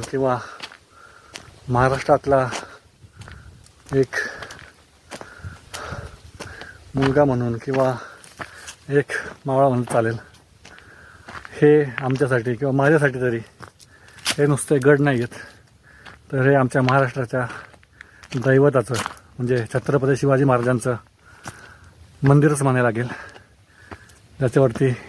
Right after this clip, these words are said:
महाराज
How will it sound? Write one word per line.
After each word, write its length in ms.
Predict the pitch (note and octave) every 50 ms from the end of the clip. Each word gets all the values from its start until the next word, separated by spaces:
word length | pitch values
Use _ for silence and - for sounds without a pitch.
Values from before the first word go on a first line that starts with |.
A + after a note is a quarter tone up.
| - - - - - - _ - - - - - - - - - - - - - - - - - - - - - - - - - - - - - - - - - - - - - - - -
महाराज 480 | C#3 B2 A#2+ A#2+ B2 B2 A#2+ A2 -